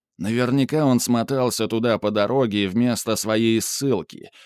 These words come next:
и сожрал трупы, которые зарыли-то неглубоко. А ума у Али всё-таки хватило, чтобы пиршество своего любимца не демонстрировать своим почитателям. Одно дело глотки патрулю вскрыть,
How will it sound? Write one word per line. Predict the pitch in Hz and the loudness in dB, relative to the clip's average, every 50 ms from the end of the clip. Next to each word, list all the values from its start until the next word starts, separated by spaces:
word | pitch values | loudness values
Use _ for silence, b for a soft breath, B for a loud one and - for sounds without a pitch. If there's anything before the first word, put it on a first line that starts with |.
| b b b b | b b b b
и | - 90 90 90 90 | -8 -6 -6 -4 -4
сожрал | - - 113 113 107 104 113 123 120 110 104 92 | -2 -2 0 0 -2 -2 0 0 0 0 0 0
трупы, | - 110 147 160 135 101 - 98 95 92 82 | -2 -2 -2 0 0 -2 -2 -4 -4 -4 -4
которые | - 104 104 - 127 123 123 120 113 104 | -4 -4 -4 -4 -2 0 0 2 2 0
зарыли-то | 120 127 127 139 143 131 101 90 82 - 92 87 | 0 0 0 0 0 0 -2 -2 -4 -4 -4 -4
неглубоко. | 90 95 90 104 101 98 95 101 101 95 - - - - - - _ _ _ _ _ _ _ _ _ _ _ _ _ _ _ _ _ - | -2 -2 -2 -2 -2 0 0 0 -2 -2 -4 -10 -18 -18 -18 -20 _ _ _ _ _ _ _ _ _ _ _ _ _ _ _ _ _ -8
А | - 95 101 110 | -6 -2 0 2
ума | 117 120 127 151 170 175 160 123 | 2 4 4 4 2 2 4 4
у | 110 107 107 107 | 4 6 6 6
Али | 107 107 107 107 107 107 98 92 82 78 73 - | 6 6 6 4 4 2 0 0 -2 -4 -8 -10
всё-таки | - - - 131 135 127 135 135 - 131 127 | -10 -8 -6 -4 -4 -4 -4 -4 -4 -4 -4
хватило, | - - 123 139 147 143 - - - 95 80 67 64 57 - | -2 -2 -2 -2 -2 -2 -4 -4 -4 -4 -6 -6 -8 -10 -8
чтобы | - - - 90 87 90 85 - | -8 -6 -6 -6 -4 -6 -6 -4
пиршество | - 117 117 110 101 - 101 95 - - - 92 98 95 | -2 0 0 0 0 -2 -4 -6 -6 -8 -6 -4 -4 -4
своего | 87 - - 101 101 101 101 95 98 95 | -4 -4 -4 -4 -2 0 0 0 0 0
любимца | 92 95 95 92 123 143 131 107 95 - - 98 95 92 92 | -2 -2 -2 -2 -2 -2 -2 -2 -2 -2 -4 -2 -2 0 0
не | 101 110 113 | 2 0 0
демонстрировать | 101 110 110 107 104 101 101 - - - 107 113 110 107 104 101 101 101 92 - | 0 0 0 0 0 0 -2 -4 -6 -6 -4 -2 0 0 0 0 0 -2 -2 -4
своим | - 101 101 98 98 95 90 - | -4 -2 0 0 0 0 -2 -2
почитателям. | 104 98 - - 117 95 101 82 55 - - - - - - - - _ _ _ _ _ _ _ _ _ _ _ _ _ | -4 -4 -4 -6 -6 -6 -6 -8 -8 -10 -14 -16 -18 -18 -20 -20 -20 _ _ _ _ _ _ _ _ _ _ _ _ _
Одно | - 85 95 98 98 156 170 170 143 123 | -6 -4 -4 -2 0 0 2 2 2 2
дело | 101 131 151 143 139 131 120 | 2 2 4 4 4 4 4
глотки | 104 123 143 147 139 - - 127 127 | 2 4 4 4 4 2 0 -2 -2
патрулю | - 127 123 98 131 127 127 139 165 170 131 104 | 0 -2 -2 0 0 0 2 2 2 2 2 2
вскрыть, | 92 - - - - - 82 62 58 - - | 0 -2 -6 -6 -8 -10 -10 -10 -10 -12 -14